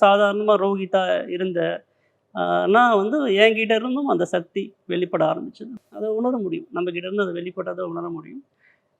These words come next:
ஆ, இப்படி தான் உணர்ந்தேன்.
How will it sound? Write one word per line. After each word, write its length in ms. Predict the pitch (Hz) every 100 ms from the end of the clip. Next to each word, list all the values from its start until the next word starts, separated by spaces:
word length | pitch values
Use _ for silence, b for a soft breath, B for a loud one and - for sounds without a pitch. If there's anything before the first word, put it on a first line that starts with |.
| _ _
ஆ, 320 | - 127 - - -
இப்படி 280 | - 190 202
தான் 480 | 196 208 185 165 160
உணர்ந்தேன். 640 | 160 175 185 175 302 240